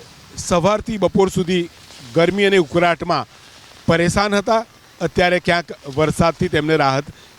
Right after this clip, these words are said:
થઈ શકે છે. વાહન ચાલકો પણ વિઝિબિલિટી ડાઉન થતાં જે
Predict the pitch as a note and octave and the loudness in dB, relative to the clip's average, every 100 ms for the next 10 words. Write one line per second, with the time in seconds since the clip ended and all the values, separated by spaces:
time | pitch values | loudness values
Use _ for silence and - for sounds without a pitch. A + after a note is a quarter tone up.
0 | - - A#3 A3 F3+ E3+ D#3+ F3 G#3+ A3 | -6 0 0 0 0 0 2 2 2 2
1 | G#3 A3 B3+ A#3+ A#3 D#3+ - - - - | 2 2 2 2 2 0 -4 -20 -20 -20
2 | - C3 E3+ D3 G#3 A#3 A#3 A#3+ G3+ F3 | -14 -2 2 2 0 -2 0 0 2 2
3 | G3 E3+ D3+ C#3 C#3 G#3+ - - - - | 0 -4 -2 0 0 0 -6 -20 -20 -20
4 | - - A#2+ F3+ F#3+ F#3 | -20 -16 -2 0 2 -2